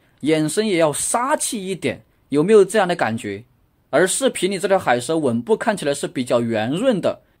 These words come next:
眼神看起来也憨批憨批的，似乎更接近剑尾海蛇的头。然后是视频后面部分，侧面的一个角度，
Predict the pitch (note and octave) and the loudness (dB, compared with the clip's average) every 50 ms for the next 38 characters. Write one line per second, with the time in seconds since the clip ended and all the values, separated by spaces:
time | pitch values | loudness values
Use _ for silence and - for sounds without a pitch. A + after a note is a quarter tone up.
0 | _ - - C#3+ D3 D3 D3 C#3 - D#3 E3 F3+ - A3 G3+ - D3 D3 D3 C#3 | _ -4 2 4 4 4 4 2 2 -2 -2 -2 -2 -4 -2 0 -2 -2 0 -2
1 | A2 - - - E3+ F#3 - F#3 F#3 F3 F3+ F#3 F3 - F#3+ E3+ - - - _ | -4 -4 -2 -2 -2 -2 -4 -8 -6 -4 -4 -4 -4 -4 -2 0 0 -2 -2 _
2 | _ _ _ _ - - - C4 B3+ A#3 A#3 A3+ A3+ - C4 A#3 F#3+ - - A3 | _ _ _ _ -10 -6 0 0 0 0 0 -2 2 4 4 4 2 2 4 4
3 | A3 A3 - A3+ F#3+ D3+ - - C#4 C#4 G#3+ D#3+ C#3 C#3 E3 E3 - A#2 G#2+ - | 4 4 2 -4 -6 -4 -4 -2 0 2 2 4 2 2 2 2 0 -2 -2 -2
4 | B2+ A#2+ A2+ - - G#2+ G2+ G2 A#2 _ _ _ _ - A#2+ A#2+ D3 F3 G3 G3 | -4 -6 -6 -6 -8 -8 -8 -10 -12 _ _ _ _ -6 0 2 2 4 4 2
5 | F#3+ G3+ F3 - - G3+ F#3 - C#3 C3 C3 - A3+ A3+ A3 F3+ F3 D3 C#3 C#3 | 0 -2 -6 -4 -4 -4 -4 -2 -2 -4 -2 0 2 2 4 4 2 0 0 -2
6 | C#3 B2 C#3 A#2+ G2+ - _ _ _ - - - - B3+ C4 A#3 G#3 F#3+ F#3 E3+ | -2 0 0 -2 -2 -4 _ _ _ -14 -10 -2 0 2 4 4 2 2 0 0
7 | D#3+ C#3+ B2+ A#2+ D#3 D3 - - A#2+ G2 G#2 A2 C3+ A#2+ A2 F2+ | 0 0 0 0 -2 -4 -2 -2 -4 -4 -4 -4 -6 -6 -6 -8